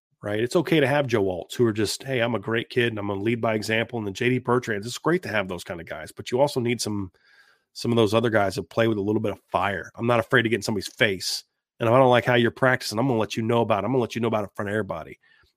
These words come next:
And you don't want me to yell at you anymore? Then do something about it. Go practice better." You know what I mean? Uh, and then I'll shut up and won't talk to you. And they just need a little bit of that. And I don't know this football team has a lot of that,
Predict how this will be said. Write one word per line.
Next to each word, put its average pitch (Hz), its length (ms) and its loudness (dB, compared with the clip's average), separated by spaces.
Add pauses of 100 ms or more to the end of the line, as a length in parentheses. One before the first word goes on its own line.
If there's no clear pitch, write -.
And 110 120 -4
you 120 60 6
don't 127 100 8
want 123 120 4
me 127 80 6
to 120 40 4
yell 127 200 6
at 131 120 0
you 143 120 2
anymore? 139 440 0 (160)
Then 101 140 -12 (160)
do 135 160 4
something 95 360 -4
about 78 360 -12
it. - 100 -16 (400)
Go 131 140 2
practice 117 580 0
better." - 420 -10 (560)
You 127 80 2
know 117 80 2
what 107 80 2
I 104 40 2
mean? 113 400 0 (440)
Uh, 98 260 -2
and 120 140 0
then 131 120 6
I'll 101 280 2
shut 117 300 2
up 101 220 -4
and 98 100 -8
won't 98 160 -6
talk 101 300 0
to - 80 -10
you. - 120 -12 (640)
And 117 140 -4
they 135 100 4
just 123 200 -6
need 135 160 2
a 113 40 0
little 98 160 0
bit 95 120 -6
of 95 60 -4
that. 95 80 -4
And 107 80 -4
I - 20 0
don't 147 160 -2
know 143 100 2
this 120 140 -2
football 107 320 -4
team 113 180 -2
has 104 260 -2
a 87 60 -10
lot 85 160 -8
of 80 80 -16
that, 76 280 -14